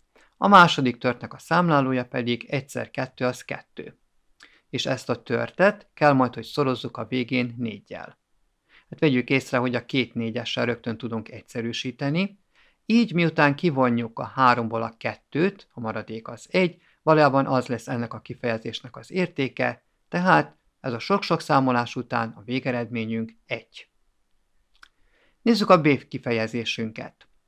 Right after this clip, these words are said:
Tizedes törtek szerepelnek. Három egész kettő tized szorozva, zárójelben, négy egész három tized plusz öt egész hét tized. Vegyük észre a zárójelet,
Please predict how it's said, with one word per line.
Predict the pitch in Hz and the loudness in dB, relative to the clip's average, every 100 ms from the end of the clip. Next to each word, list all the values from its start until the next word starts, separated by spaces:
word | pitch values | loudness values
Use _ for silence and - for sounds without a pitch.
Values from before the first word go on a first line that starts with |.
| _ | _
Tizedes | 131 127 113 113 - | -4 0 0 -2 -2
törtek | 123 117 120 | -2 -2 -6
szerepelnek. | - 127 113 - 113 113 120 - _ - - _ | -4 -2 -2 -4 -8 -8 -14 -18 _ -20 -20 _
Három | _ 120 117 120 123 | _ -2 2 2 2
egész | 123 127 - | 2 -2 -2
kettő | 139 139 - 147 | -2 -2 -2 -4
tized | 147 143 185 214 214 _ | -4 -2 2 2 0 _
szorozva, | - - 151 180 190 170 175 170 - _ _ | -14 -4 2 2 0 2 2 2 -2 _ _
zárójelben, | 123 127 123 165 196 180 156 143 147 143 - _ _ _ | -6 0 2 2 2 4 4 4 2 2 -4 _ _ _
négy | 147 143 123 | 0 2 2
egész | 113 113 - | 0 -4 -10
három | - 165 185 165 143 | 0 4 4 2 -2
tized | 143 143 127 123 _ - | -4 0 0 0 _ -4
plusz | 180 196 - - _ | 0 0 -2 -14 _
öt | - - | -4 0
egész | 170 147 143 - | 2 2 -2 -4
hét | 127 117 - | -10 -10 -10
tized. | 123 - - - _ _ _ _ _ _ _ _ _ - | -14 -12 -16 -18 _ _ _ _ _ _ _ _ _ -2
Vegyük | 135 127 123 | 0 0 0
észre | 127 - 127 | -2 -2 -4
a | 117 | -2
zárójelet, | 123 117 117 117 113 113 175 202 - | 0 0 -2 -4 -6 0 0 0 -8